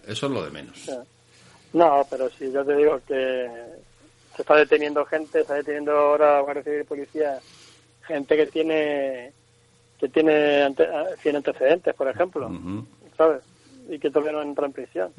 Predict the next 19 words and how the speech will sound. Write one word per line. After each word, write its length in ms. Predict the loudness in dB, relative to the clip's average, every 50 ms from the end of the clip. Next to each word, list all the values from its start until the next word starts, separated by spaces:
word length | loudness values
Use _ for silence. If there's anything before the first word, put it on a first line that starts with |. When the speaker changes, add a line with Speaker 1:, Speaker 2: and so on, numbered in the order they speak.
| -14 -14
Speaker 1:
Ya. 220 | -12 -14 -14 -18 -20 _ _ _ _ _ _ _ _ _ _ _ _ -20 -6
Speaker 2:
Entonces, 360 | 0 0 0 0 0 -4 -6
no 100 | -6 -10 -10
sé, 320 | -10 -12 -12 -10 -8 -8
eso, 220 | -2 2 4 4 4
eh, 120 | 4 2 2
pero 160 | 4 4 6
te 60 | 6 6
digo, 140 | 4 4 2
eso 160 | 2 4 4
depende 260 | 4 4 4 2 2 2
de 60 | 2
la 60 | 2
justicia, 400 | 0 -2 -10 -8 -8 -6 -6 -6
no 100 | -4 -4
depende 340 | -6 -6 -6 -8 -10 -10 -10
de 40 | -10
nosotros. 340 | -8 -8 -8 -8 -6 -6
Speaker 1:
No, 80 | -4 -2